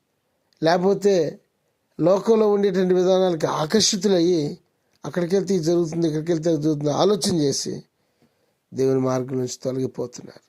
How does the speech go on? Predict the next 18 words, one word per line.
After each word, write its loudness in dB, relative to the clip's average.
హనోకు -4
దేవుడితో -2
నడిచాడట. -4
తను 2
బ్రతికినంతకాలం 0
దేవుడితో 2
నడవటమే 2
కాదు, 0
కుటుంబాన్ని 0
కాపాడుకుంటూ 0
దేవుడితో 0
నడిచాడు. -4
దేవుడితోనే 0
సజీవంగానే 2
కొనుక్కోబడ్డాడు. 0
ప్రియ -10
స్నేహితుల, -4
సహోదరి, -4